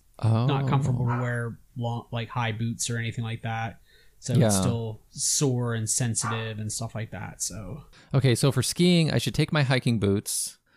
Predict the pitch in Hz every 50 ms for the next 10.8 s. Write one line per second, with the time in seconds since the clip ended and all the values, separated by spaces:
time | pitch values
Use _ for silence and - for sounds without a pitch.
0 | _ _ - 156 123 123 117 131 127 113 - - - 135 120 113 147 143 - -
1 | - 131 120 117 113 110 104 - _ _ _ _ _ - - 143 135 135 - -
2 | 147 139 143 151 156 143 - 131 120 123 - - - - 127 107 104 - - -
3 | 143 135 120 110 107 104 - - - - _ _ - - - 117 113 175 - 120
4 | - - 143 123 - - 123 117 104 101 - - - 135 120 101 101 98 90 -
5 | - - - - - 104 107 95 156 156 160 160 160 156 147 - 165 180 185 175
6 | 175 175 - 208 226 202 175 - - - - - - - - 240 220 202 - -
7 | - - - 214 196 151 135 147 175 180 175 185 196 - _ - - - - 302
8 | 339 381 349 330 - - 165 151 151 143 147 147 156 165 165 190 202 - - 220
9 | 202 175 175 180 196 208 220 208 - 156 147 151 151 143 147 147 156 160 170 -
10 | - - 208 202 208 196 190 170 151 139 - - 151 160 180 190